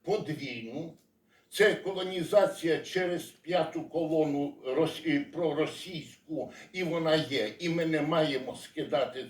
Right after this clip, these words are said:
це із порядку денного. І нова європейська колонізація у вигляді англізації і, і, і, і подібних фокусів. Шановні колеги, в Україні має бути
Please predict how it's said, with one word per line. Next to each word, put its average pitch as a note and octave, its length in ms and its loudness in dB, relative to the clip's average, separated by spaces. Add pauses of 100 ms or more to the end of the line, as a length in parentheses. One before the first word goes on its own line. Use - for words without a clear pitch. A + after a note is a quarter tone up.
це C#3 140 -2
із C#3+ 220 -12
порядку A#2 560 -6
денного. C3 580 -2 (300)
І D4+ 100 -4
нова G3+ 680 2 (240)
європейська G#3 840 4
колонізація D3+ 1200 -4
у F#3 120 -4
вигляді D3+ 600 -2
англізації A#2 1080 -6
і, - 20 -6
і, C#3+ 880 -6
і, E3 220 -8 (160)
і D#3+ 100 -6
подібних D3+ 680 -10
фокусів. - 600 -10 (460)
Шановні A3+ 520 2
колеги, - 540 4 (1040)
в - 140 -18
Україні F2 680 -16 (520)
має G2+ 540 -12 (400)
бути - 520 -10